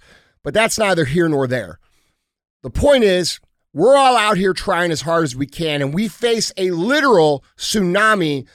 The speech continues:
of negative conversation, negative talk, and negative criticisms. And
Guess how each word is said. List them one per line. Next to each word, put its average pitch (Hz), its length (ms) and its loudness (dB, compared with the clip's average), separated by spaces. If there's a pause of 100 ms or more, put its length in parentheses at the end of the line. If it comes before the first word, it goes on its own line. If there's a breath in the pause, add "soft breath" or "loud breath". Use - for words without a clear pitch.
(140 soft breath)
of 156 160 -2
negative 175 720 -2 (160)
conversation, 165 960 -4
negative 185 400 -2
talk, 160 340 -6
and 139 160 -6
negative 160 380 -4
criticisms. 139 720 -6 (420 soft breath)
And 196 300 -4